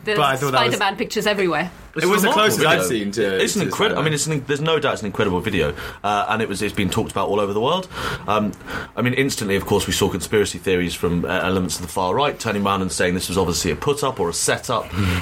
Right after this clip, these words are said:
Speaker 3: Um, I mean, a dangerous one if it was. <laughs> But, um,
Speaker 1: But I think what's interesting about this case is that Mamadou has become a point-scoring exercise for both sides,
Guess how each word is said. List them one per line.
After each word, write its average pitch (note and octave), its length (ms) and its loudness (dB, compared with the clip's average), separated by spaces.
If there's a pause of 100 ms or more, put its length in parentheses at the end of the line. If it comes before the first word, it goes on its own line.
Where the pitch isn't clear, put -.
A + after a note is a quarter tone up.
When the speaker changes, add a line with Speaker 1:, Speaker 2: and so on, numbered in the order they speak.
Speaker 3:
Um, G2 300 0 (460)
I - 60 0
mean, A2 140 0
a F2+ 60 0
dangerous G#2 420 0
one F2+ 120 2
if F2 140 -2
it D#2+ 80 0
was. F2 300 0 (120)
<laughs> - 0 -
But, - 640 4
um, B2+ 400 0 (560)
Speaker 1:
But C4 240 0
I C4+ 60 0
think D4 220 0
what's C4 360 -4
interesting C4 460 0
about G3+ 160 2
this F#3+ 160 -4
case G3 360 0
is G3+ 200 2
that F#3+ 380 0
Mamadou G3+ 500 0
has F#3 180 0
become F#3+ 640 0 (360)
a G3 220 2
point-scoring G#3+ 840 -2
exercise A3 580 -2
for A3 180 0
both G#3+ 520 -2
sides, A3 840 -2